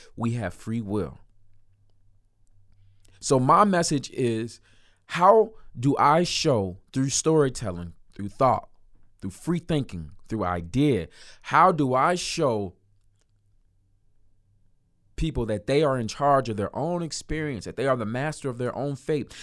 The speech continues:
and that once they heal deeply, once they heal deeply and find purpose through work, through family, through introspection, just finding purpose, that life is okay.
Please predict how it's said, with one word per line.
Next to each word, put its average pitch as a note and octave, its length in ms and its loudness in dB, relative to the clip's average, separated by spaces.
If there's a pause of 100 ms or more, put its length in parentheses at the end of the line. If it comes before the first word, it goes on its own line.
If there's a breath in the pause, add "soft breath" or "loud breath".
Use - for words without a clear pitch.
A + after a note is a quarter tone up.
(100)
and A2+ 140 -4
that A#2+ 200 2
once D#3 340 0
they C#3+ 140 0
heal G3 420 4
deeply, C3 680 0 (1200 soft breath)
once E3+ 360 4
they D3+ 180 4
heal A3+ 720 8 (260)
deeply D3 600 0
and B2 200 -2
find E3+ 540 2
purpose B2 680 4 (340 soft breath)
through C3 80 2
work, F3 540 2 (240)
through A#2+ 120 -4
family, F3 600 -2 (340 soft breath)
through B2+ 280 -4
introspection, C3+ 800 -2
just A2+ 220 -10 (100)
finding G3+ 580 0
purpose, C#3 720 0 (280 soft breath)
that C3 240 2
life E3 520 0 (100)
is G#2 240 -12
okay. G#2+ 520 -8